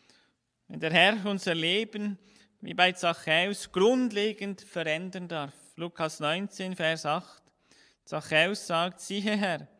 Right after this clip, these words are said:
die Hälfte meiner Güter gebe ich den Armen, und wenn ich jemand betrogen habe,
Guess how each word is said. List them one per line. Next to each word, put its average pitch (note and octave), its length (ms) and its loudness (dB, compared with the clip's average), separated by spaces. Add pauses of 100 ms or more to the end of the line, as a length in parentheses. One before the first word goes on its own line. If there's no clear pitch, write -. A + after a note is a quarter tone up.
(440)
die E3+ 140 -2
Hälfte G#3+ 520 4
meiner F#3 360 2
Güter G3 500 -6
gebe F#3 400 -2
ich F3+ 240 -6
den D#3+ 220 -8
Armen, F3+ 500 -2 (440)
und D#3+ 60 -8
wenn F#3 180 0
ich F#3+ 140 -6
jemand A#3 500 0
betrogen G#3 800 0
habe, F#3+ 400 -4